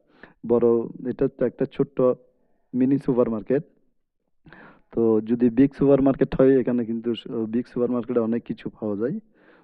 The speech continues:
তো নিয়ে যাচ্ছি আপনাদেরকে দোকানদারের ক্যাশের সামনে। এখানে কিন্তু চশমা এবং, আহ, মোবাইলের হেডফোন, ব্লুটুথ সব কিছু পাওয়া যায়।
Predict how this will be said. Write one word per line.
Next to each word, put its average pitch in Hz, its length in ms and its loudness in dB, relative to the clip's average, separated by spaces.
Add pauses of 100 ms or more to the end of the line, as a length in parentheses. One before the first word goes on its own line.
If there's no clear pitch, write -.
(220)
তো 110 320 -2
নিয়ে 113 280 -2
যাচ্ছি 113 380 -2
আপনাদেরকে 110 680 -4 (600)
দোকানদারের 107 680 -2 (280)
ক্যাশের 110 300 -4
সামনে। 120 520 -2 (680)
এখানে 113 300 -4
কিন্তু 117 260 -4
চশমা 110 800 -4 (680)
এবং, 107 460 -6
আহ, 101 460 -6
মোবাইলের 107 520 -2
হেডফোন, 113 600 -4
ব্লুটুথ 110 420 0
সব - 180 2
কিছু - 340 2
পাওয়া 110 300 4
যায়। 156 280 4